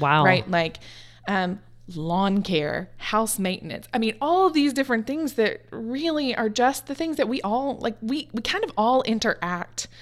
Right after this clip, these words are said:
Speaker 2: um, with all kinds of different professions on a daily basis, right? Um,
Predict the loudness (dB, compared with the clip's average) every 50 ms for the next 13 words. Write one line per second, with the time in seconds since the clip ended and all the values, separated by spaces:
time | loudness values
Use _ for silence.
0 | -20 -20 -20 -20 -8 -2 0 2 2 2 0 -2 -4 0 4 4 4 2 2 -6
1 | 0 2 2 4 4 2 2 2 2 0 -2 -2 -2 -4 -6 -4 -2 -2 -2 -2
2 | -4 -4 -4 -4 -4 -2 -4 -4 -2 -2 -4 -4 -4 -6 -6 -6 -8 -8 -8 -8
3 | -10 -6 -2 -2 0 -2 -2 -6 -10 _ -4 -2 0 0 -2 -4